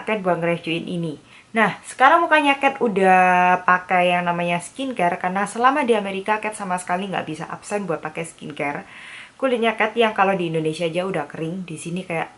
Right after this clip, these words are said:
extremely dry. Jadi kalau misalnya ini aja kayak masih kerasa peri-peri gitu ya di dare-, da-, area sebelah sini. Tapi ya,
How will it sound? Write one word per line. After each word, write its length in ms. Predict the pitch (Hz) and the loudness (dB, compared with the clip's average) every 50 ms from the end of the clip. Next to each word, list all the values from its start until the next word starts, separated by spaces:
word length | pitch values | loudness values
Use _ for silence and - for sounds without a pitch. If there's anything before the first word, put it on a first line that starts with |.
| - - | -20 -20
extremely 640 | - - - - - - - 156 147 139 139 147 139 - | -18 -18 -18 -18 -16 -16 -14 -14 -12 -12 -12 -14 -14 -16
dry. 960 | - - 147 143 147 160 190 240 277 285 277 269 269 262 262 262 262 262 262 277 - - - - - - | -16 -16 -16 -12 -12 -10 -10 -10 -10 -10 -8 -8 -6 -6 -6 -6 -6 -6 -8 -8 -10 -14 -18 -18 -18 -16
Jadi 240 | - 170 165 202 | -12 -6 -4 -2
kalau 240 | 214 220 208 196 196 | -2 0 -2 -2 -2
misalnya 560 | 196 202 196 190 196 196 196 190 190 - - - - | 0 0 0 2 2 2 2 2 0 0 -4 -8 -8
ini 240 | 185 190 196 196 190 | -6 -4 -2 0 0
aja 160 | 240 247 240 | 0 0 2
kayak 320 | 233 208 202 190 - - | 2 4 4 4 2 2
masih 400 | - - 180 170 - - - - | 0 -4 -6 -6 -6 -8 -8 -6
kerasa 400 | - 170 170 165 160 - 170 160 | -4 -2 -2 -2 -4 -4 -6 -6
peri-peri 640 | - 170 170 170 165 - 170 170 175 180 180 170 151 | -4 -4 -4 -4 -4 -4 -2 -2 -2 -2 -2 -4 -4
gitu 160 | 165 165 175 | -4 -4 -2
ya 160 | 165 156 156 160 | 0 0 0 -2
di 160 | 151 160 151 | -4 -6 -6
dare-, 480 | 143 151 143 143 139 147 139 - - | -6 -6 -6 -6 -6 -8 -8 -10 -12
da-, 240 | - - 156 - - | -10 -10 -10 -8 -8
area 320 | - 156 160 160 156 156 156 | -6 -4 -2 -2 -2 -2 -4
sebelah 240 | - - 151 147 | -6 -8 -8 -8
sini. 320 | 147 156 151 151 151 151 160 - - - - - - _ - | -6 -8 -8 -8 -10 -10 -12 -14 -20 -20 -20 -20 -20 _ -12
Tapi 240 | - 180 240 247 240 | -6 -2 2 4 4
ya, 320 | 214 202 190 185 180 | 4 4 4 2 0